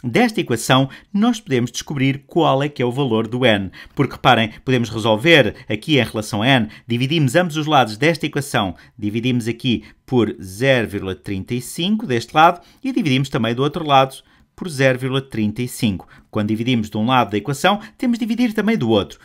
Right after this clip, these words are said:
e vamos obter uma equação equivalente. Então, n vai ser igual, zero vírgula trinta e cinco a dividir por zero vírgula trinta e cinco vai dar um, e portanto deste lado fica só o n sozinho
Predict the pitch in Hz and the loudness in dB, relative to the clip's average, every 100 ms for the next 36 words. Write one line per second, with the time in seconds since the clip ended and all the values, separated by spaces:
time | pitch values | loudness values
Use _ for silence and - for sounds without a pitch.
0 | - - 190 226 214 147 - 170 156 139 | -18 -8 -2 0 0 -2 0 -2 -2 -2
1 | 110 - 160 120 127 101 90 82 82 _ | -4 -2 -2 -2 -2 -4 -4 -6 -12 _
2 | _ - 110 107 104 101 - 127 113 120 | _ -10 -6 -2 -2 -4 -4 -2 0 0
3 | 190 214 - _ 135 135 - 107 151 143 | -2 -4 -10 _ -2 -2 -2 0 4 4
4 | 170 - _ _ - 107 117 117 117 117 | 2 -2 _ _ -6 0 0 0 -4 -2
5 | 120 123 - 127 120 113 107 117 113 117 | -4 -4 -2 0 0 -2 -2 -4 -2 -2
6 | 110 120 117 120 123 131 127 107 104 113 | -2 -4 -6 -6 -8 -4 -2 0 0 2
7 | 127 226 226 - - 165 - 120 131 123 | 2 2 0 -8 -10 -6 -2 -2 -2 -2
8 | 135 110 - 110 - 110 92 - 92 107 | 0 0 -4 -8 -4 -2 -2 -6 -6 -2
9 | 131 202 220 110 101 120 202 | 0 -2 -4 -4 -4 0 0